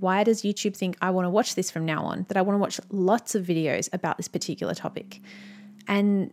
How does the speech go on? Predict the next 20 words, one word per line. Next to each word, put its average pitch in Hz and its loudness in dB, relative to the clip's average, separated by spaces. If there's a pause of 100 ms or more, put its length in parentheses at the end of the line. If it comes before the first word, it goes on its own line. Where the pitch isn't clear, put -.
(140)
obviously, 185 2
I 180 2
mean, 170 2
it's - -4
a 175 0
rhetorical 170 2
question 208 2
because 185 0
the 185 -2
answer 190 0
really 175 4
is, 151 0 (480)
it 220 2
doesn't 220 2
know 175 4
the - -4
difference 160 -4
between 165 -4
what 170 -2
I 151 -2